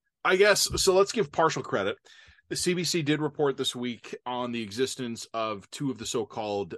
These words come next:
uh, police stations that China is allegedly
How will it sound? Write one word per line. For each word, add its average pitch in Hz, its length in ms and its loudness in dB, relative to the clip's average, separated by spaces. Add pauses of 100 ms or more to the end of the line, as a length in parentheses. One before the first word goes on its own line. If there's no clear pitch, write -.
uh, 87 420 -2
police 120 320 -6
stations 90 520 -4
that 90 160 -4
China 92 420 -2
is 85 140 -6
allegedly 90 500 -6